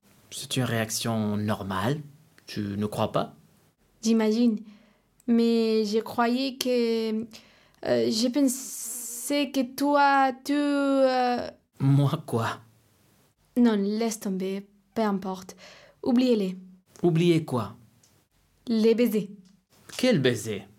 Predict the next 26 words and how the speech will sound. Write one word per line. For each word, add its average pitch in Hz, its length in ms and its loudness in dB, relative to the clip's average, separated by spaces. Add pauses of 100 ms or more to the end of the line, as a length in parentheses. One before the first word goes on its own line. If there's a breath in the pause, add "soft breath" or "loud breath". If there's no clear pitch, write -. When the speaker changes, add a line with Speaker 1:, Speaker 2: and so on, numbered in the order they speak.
(100)
Speaker 1:
Je 131 140 -6
ne 131 80 0
me 131 80 -2
souviens 120 360 -2
d'aucun 120 360 -4
baiser. 147 480 0 (540 loud breath)
Ça 127 180 0
ne 123 100 2
devait 117 240 -2
pas 113 340 -2
être, 117 340 -2
euh, 110 140 -2
terrible, 139 600 0
hein ? - 120 -8 (600)
Speaker 2:
Non, 240 420 4
à 214 140 0
vrai 220 240 -2
dire, 214 260 0 (560 loud breath)
rien 285 180 4
de 269 60 4
spécial. 233 480 -4 (560)
Speaker 1:
Alors, 127 500 2 (380 soft breath)
nous 139 240 2
redevenons 131 720 0
des 123 180 0
voisins 135 640 -2